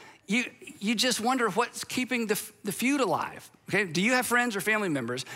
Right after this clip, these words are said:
who are estranged from members of their families from where you sit? How did, when you look at that, does it just look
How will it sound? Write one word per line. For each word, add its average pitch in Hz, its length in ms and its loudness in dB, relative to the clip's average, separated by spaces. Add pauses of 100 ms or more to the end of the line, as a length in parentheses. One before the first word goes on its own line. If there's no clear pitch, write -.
who 196 120 4
are 185 80 6
estranged 220 440 2
from 190 160 0
members 196 300 2
of 147 100 0
their 196 140 4
families 143 440 -2 (160)
from 170 200 4
where 208 160 6
you 254 160 0
sit? 185 320 2 (200)
How 247 280 4
did, 269 120 0
when 208 140 0
you 262 200 0
look 285 200 0
at - 100 0
that, 156 300 4
does 190 140 2
it 190 100 -2
just 302 320 0
look 254 180 -2